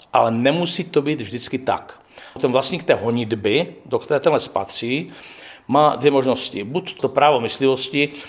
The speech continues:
bude v té honitbě vykonávat sám, ve vlastní režii, jak se říká, anebo tu honitbu pronajme. A ten, kdo tu honitbu užívá,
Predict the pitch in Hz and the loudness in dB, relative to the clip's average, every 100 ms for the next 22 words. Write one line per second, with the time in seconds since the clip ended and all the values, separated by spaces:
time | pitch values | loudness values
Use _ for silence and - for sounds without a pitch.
0 | - _ 113 135 143 135 - - 120 123 | -20 _ 0 4 4 2 -4 0 2 2
1 | 135 135 123 127 123 107 80 - 92 95 | 2 2 0 0 0 0 -4 -6 -6 -4
2 | 104 170 226 - - - _ 120 120 135 | -2 -2 -6 -12 -20 -20 _ -2 0 0
3 | - 98 98 92 117 110 - 110 131 135 | -4 -6 -6 -6 -8 -10 -8 -10 -6 -4
4 | 151 175 - - _ 107 107 123 165 190 | -4 -4 -12 -18 _ 0 2 4 2 2
5 | 151 117 143 135 147 - 107 110 104 98 | -4 -2 -4 -4 -8 -4 -2 -2 -4 -8
6 | - - _ - _ 123 113 - - - | -16 -20 _ -20 _ 2 2 0 -14 2
7 | 202 180 123 - 139 143 123 - - 131 | 4 4 0 -6 2 2 2 0 -2 0
8 | 156 139 117 - 107 101 110 104 104 107 | 0 -2 -6 -6 -8 -8 -2 4 6 6
9 | 110 90 | 4 0